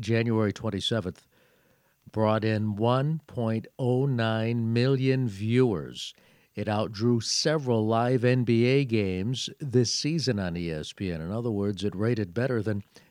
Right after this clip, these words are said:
many N B A games E S P N carried earlier this season. And it also edged out the game which preceded it on E S P N, the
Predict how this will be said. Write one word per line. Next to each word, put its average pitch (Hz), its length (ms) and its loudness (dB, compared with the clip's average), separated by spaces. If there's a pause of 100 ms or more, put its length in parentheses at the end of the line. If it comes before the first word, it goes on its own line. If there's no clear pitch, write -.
many 127 360 0
N 160 220 0
B 156 240 4
A 180 140 2
games 113 520 0 (320)
E 151 200 6
S 127 180 4
P 131 240 4
N 131 200 2
carried 123 600 0 (380)
earlier 135 580 2
this 73 240 -6
season. 85 500 -8 (640)
And 170 300 4
it 123 80 4
also 139 360 4
edged 139 340 0
out 123 200 2
the 120 100 -2
game 123 320 2
which 113 240 0
preceded 147 540 -2
it 107 100 0
on 98 160 -2
E 101 140 0
S 90 160 -4
P 107 220 -2
N, 107 180 2
the 95 140 -2